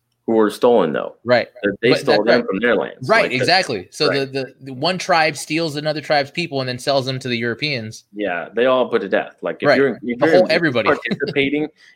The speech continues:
Speaker 1: in the theft of a human being from their land or from their home, you're put to death.
Speaker 2: Right.
Speaker 1: And that just takes care of all of the American South. So every American slave trader should,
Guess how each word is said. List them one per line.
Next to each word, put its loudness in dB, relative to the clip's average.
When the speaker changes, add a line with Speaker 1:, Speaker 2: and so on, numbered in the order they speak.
Speaker 1:
in 0
the 2
theft 0
of -4
a -6
human -2
being -2
from -4
their 4
land 0
or -10
from -4
their 0
home, 0
you're 2
put 2
to 0
death. 0
Speaker 2:
Right. -4
Speaker 1:
And -2
that -2
just -4
takes -6
care 0
of -2
all 0
of -2
the -2
American -2
South. -2
So -4
every 4
American 2
slave 2
trader 0
should, -10